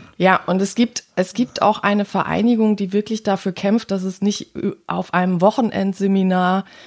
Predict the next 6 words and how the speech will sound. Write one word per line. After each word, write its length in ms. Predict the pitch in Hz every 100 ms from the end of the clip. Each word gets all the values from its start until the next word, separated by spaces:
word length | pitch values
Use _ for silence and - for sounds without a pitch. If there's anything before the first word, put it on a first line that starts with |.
| - -
äh, 200 | - 175
beigebracht 600 | 170 170 220 254 220 220 -
kriegt 280 | 233 - -
und 280 | 196 - - -
da 180 | - 175 -
auch 280 | 185 -